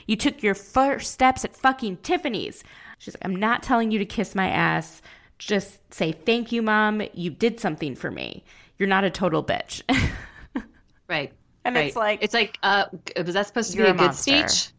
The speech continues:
Speaker 2: Yeah, you're a monster. Uh, you are a monster. I mean, zero people were on her side after witnessing that. And I think James got more support than he's probably ever gotten before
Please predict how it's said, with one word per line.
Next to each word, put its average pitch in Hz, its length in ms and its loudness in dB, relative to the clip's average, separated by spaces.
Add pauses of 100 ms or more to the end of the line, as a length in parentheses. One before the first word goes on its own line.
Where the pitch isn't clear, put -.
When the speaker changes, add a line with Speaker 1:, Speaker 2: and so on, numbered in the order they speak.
(220)
Speaker 2:
Yeah, 196 180 4
you're 175 180 2
a 180 40 0
monster. 180 540 0
Uh, - 40 2
you 170 240 2
are 165 160 4
a 123 80 2
monster. 143 480 2
I 151 100 2
mean, 156 160 2 (420)
zero 180 520 4
people 160 600 0
were 147 120 2
on 135 180 6
her 143 160 2
side 113 480 0
after 139 300 -2
witnessing 131 480 -6
that. 120 240 -2
And 143 100 2
I 147 80 2
think 156 380 -4
James 143 500 -2
got - 240 -2
more 135 240 -2
support 131 540 -4
than 127 100 -2
he's 135 220 0
probably 131 460 0
ever 127 220 2
gotten 131 300 0
before 180 480 2